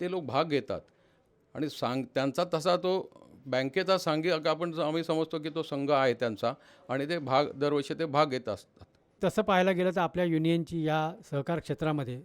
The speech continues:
Speaker 2: सहकारी बँकांमध्ये ताकद खूप चांगली आहे. आज आपण पाहायला गेलं तर खेळाडूंना खेळामध्ये आपलं करिअर घडवू शकतो का, याबद्दल आज खूप खेळाडू साशंक आहेत. परंतु अशा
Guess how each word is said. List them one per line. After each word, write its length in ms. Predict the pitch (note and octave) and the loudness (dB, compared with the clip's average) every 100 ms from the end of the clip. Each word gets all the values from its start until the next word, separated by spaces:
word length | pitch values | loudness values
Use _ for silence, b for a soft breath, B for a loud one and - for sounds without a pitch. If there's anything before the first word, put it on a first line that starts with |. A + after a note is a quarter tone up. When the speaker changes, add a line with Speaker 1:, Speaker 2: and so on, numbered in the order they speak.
| - | -8
Speaker 2:
सहकारी 340 | C#3 C#3 D3+ D3 | -6 -4 -2 -2
बँकांमध्ये 480 | C3 D#3 D3+ D3+ D#3 | -2 -4 0 0 -2
ताकद 220 | C3+ E3 - | -4 -6 -8
खूप 160 | E3+ - | -8 -4
चांगली 340 | E3 G3 F#3+ | 0 2 2
आहे. 160 | A#2 A#2 b b b b b - | 0 -8 b b b b b -2
आज 140 | F#3 | 2
आपण 200 | G3 G#3+ | 2 0
पाहायला 300 | F#3+ F3+ F#3+ | 2 2 4
गेलं 280 | F#3+ F#3 F#3 F#3 | 2 2 0 -2
तर 80 | F#3 - | -6 -4
खेळाडूंना 640 | C#3+ E3 G3 F#3+ D#3+ D3 D#3+ _ _ _ | 2 4 4 2 0 -4 -10 _ _ _
खेळामध्ये 500 | - D3+ A3 A3+ A3 | 0 4 4 4 4
आपलं 320 | A#3+ G3 G3+ | 4 2 0
करिअर 380 | G3+ - E3 F3 | 0 0 2 2
घडवू 260 | C#3+ B2+ E3 | 0 -2 -2
शकतो 340 | E3 - G3+ | -4 -2 -2
का, 240 | - C3 C3 b b b | 0 -4 -6 b b b
याबद्दल 380 | D#3+ F3 F3+ F#3 | 0 0 0 0
आज 220 | D#3 D#3+ - | 0 -4 -4
खूप 220 | F#3 - | -6 -6
खेळाडू 280 | - C#3+ D#3+ | -2 0 0
साशंक 460 | - B2 F3 F#3 D#3 | -4 -6 -2 -2 -2
आहेत. 160 | A#2 - b b b b b b _ | -6 -10 b b b b b b _
परंतु 300 | G3 A#3+ B3+ | 4 6 6
अशा 320 | C4+ G3+ F3 | 2 2 2